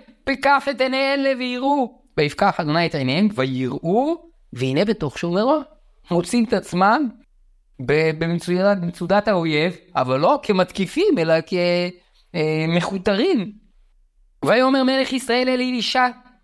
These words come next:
כראותו אותם, "הכה הכה אבי?" ש-,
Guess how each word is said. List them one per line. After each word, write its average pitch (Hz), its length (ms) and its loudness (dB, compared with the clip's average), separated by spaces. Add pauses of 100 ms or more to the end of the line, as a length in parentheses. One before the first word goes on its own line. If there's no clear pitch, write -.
כראותו 220 440 0
אותם, 220 480 0 (720)
"הכה 214 480 2
הכה 185 320 2
אבי?" 311 400 0 (800)
ש-, - 120 -6